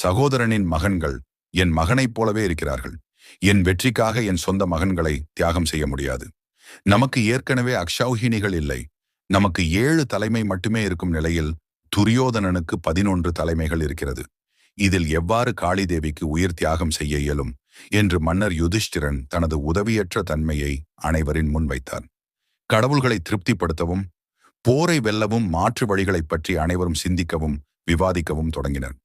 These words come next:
நம்பிக்கைகள் குறையத் தொடங்கிய போது,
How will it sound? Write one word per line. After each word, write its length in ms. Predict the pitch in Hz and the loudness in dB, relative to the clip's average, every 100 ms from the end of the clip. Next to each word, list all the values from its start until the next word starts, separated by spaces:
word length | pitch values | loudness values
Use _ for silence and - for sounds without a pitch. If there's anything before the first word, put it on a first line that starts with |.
| _ _ _ _ _ - | _ _ _ _ _ 0
நம்பிக்கைகள் 640 | 107 139 175 165 127 107 | 2 4 4 2 2 0
குறையத் 340 | 80 101 107 | 0 0 0
தொடங்கிய 400 | 87 87 90 90 | -2 -2 0 0
போது, 420 | 82 107 87 69 | 0 0 -2 -4